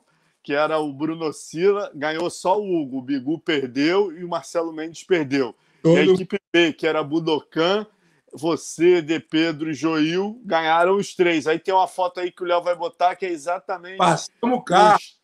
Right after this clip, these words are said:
Speaker 1: três no, no, com o João Ricardo no, no
Speaker 2: Aqui, ó.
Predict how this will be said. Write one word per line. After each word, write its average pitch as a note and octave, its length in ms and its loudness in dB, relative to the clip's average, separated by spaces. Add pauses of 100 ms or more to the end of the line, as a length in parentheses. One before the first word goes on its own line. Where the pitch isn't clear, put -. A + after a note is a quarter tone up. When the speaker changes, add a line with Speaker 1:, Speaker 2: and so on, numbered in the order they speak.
(140)
Speaker 1:
três G3+ 560 4
no, F3+ 500 -8
no, E3+ 160 -14
com F3 160 -4
o F3 60 -4
João E3+ 200 -2
Ricardo D#3+ 540 4
no, D3+ 340 2 (120)
no C4 120 -20
Speaker 2:
Aqui, A3 120 2
ó. F3+ 260 2